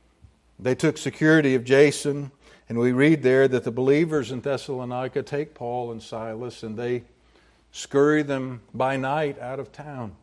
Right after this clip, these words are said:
They seek to protect and to preserve them.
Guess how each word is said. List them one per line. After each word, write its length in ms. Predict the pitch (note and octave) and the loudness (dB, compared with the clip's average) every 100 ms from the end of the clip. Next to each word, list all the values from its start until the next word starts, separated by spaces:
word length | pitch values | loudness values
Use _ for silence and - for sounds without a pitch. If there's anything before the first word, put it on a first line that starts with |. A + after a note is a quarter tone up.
| _ _ _ _ _ _ _ _ _ _ | _ _ _ _ _ _ _ _ _ _
They 80 | A#2+ | -12
seek 220 | A#2+ C#3+ | -6 -6
to 80 | C3+ | -6
protect 560 | - C3+ C#3+ D#3+ D#3 - | -8 -8 0 0 0 -6
and 140 | A#2 | -10
to 100 | A2 | -12
preserve 640 | B2 C3+ A#2+ C#3 C#3+ B2+ | -14 -14 -6 -2 -2 -2
them. 260 | A2+ G#2 F2+ | -8 -14 -16